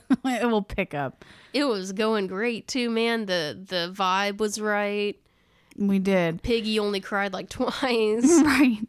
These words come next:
Speaker 1: We started, but there's one thing that we did say. We're like, "How can we make,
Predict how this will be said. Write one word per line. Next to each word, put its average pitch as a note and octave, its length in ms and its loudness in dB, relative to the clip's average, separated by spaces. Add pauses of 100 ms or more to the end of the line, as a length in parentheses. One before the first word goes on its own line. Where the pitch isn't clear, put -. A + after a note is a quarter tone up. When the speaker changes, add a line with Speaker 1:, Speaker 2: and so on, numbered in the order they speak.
(420)
Speaker 1:
We C4 240 6
started, B3 600 2
but G#3 320 0
there's F#3 280 -4
one B3 200 4
thing G3+ 320 0
that F#3 140 0
we G3+ 100 2
did D4 240 0
say. C4 480 0
We're A3+ 240 -8
like, F#3 180 0
"How G3 200 0
can G#3 180 -4
we G3+ 100 0
make, G3+ 340 -2